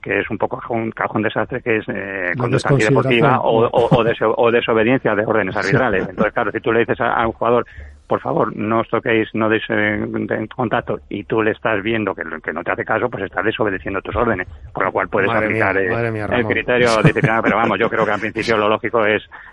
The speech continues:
Speaker 1: tener un poquito de mano izquierda y manga ancha y advertir, simplemente
Speaker 2: ¿Quién es
Speaker 1: amonestar.
Speaker 2: tu, quién es tu entrenador que va a cubrir el mau?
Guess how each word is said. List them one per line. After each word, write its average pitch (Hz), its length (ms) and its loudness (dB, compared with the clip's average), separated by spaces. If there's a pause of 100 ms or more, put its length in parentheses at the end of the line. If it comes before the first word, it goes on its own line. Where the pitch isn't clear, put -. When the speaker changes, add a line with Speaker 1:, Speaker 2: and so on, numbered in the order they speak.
(120)
Speaker 1:
tener 95 240 -4
un 104 80 -4
poquito 104 320 -2
de 101 280 0
mano 104 260 -2
izquierda 104 340 -2
y 98 40 -4
manga 101 280 -2
ancha 107 380 -2
y 101 220 -2
advertir, 82 580 -4
simplemente 82 460 -8
Speaker 2:
¿Quién 143 160 4
es 151 180 2
Speaker 1:
amonestar. 147 300 6
Speaker 2:
tu, 123 340 2
quién 139 140 0
es 139 80 -2
tu 151 80 2
entrenador 131 400 -2
que 127 80 -4
va 127 80 0
a - 20 -6
cubrir 127 320 0
el 120 260 -2
mau? 135 280 -2